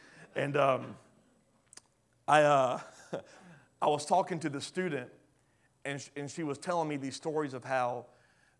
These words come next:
some of the teenagers back then told her they're raising their kids different than how they were raised because of the teachings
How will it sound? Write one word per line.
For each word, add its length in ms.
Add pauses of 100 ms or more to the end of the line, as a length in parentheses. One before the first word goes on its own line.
(160)
some 300
of 80
the 80
teenagers 600
back 280
then 380 (560)
told 260
her 320
they're 140
raising 420
their 140
kids 360
different 380
than 120
how 180
they 140
were 140
raised 320
because 340
of 80
the 80
teachings 680